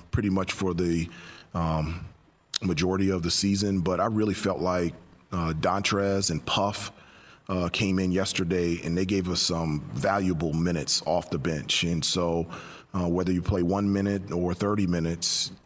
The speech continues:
you can do something out there on the floor that can be a huge benefit for our team. And I feel like guys off the bench, whether they do get one or thirty minutes,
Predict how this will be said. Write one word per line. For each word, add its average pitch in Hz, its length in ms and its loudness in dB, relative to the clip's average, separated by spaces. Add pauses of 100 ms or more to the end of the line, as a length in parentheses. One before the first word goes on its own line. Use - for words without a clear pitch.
you 90 180 2
can 101 140 2
do 104 100 2
something 92 420 0
out 92 160 0
there 92 140 0
on 90 60 -2
the 80 80 -2
floor 95 420 0
that 82 160 -2
can 82 140 -2
be 87 120 2
a 80 40 0
huge 90 360 0
benefit 87 400 -2
for 85 220 0
our 82 140 0
team. 92 480 0
And 78 200 -4 (400)
I 104 40 -4
feel 117 260 0
like 92 240 2
guys 98 320 2
off 101 160 0
the 85 80 0
bench, 92 400 0
whether 92 240 0
they 90 160 2
do 104 220 2
get 98 200 0
one 87 360 2
or 87 60 -2
thirty 90 340 0
minutes, 90 500 0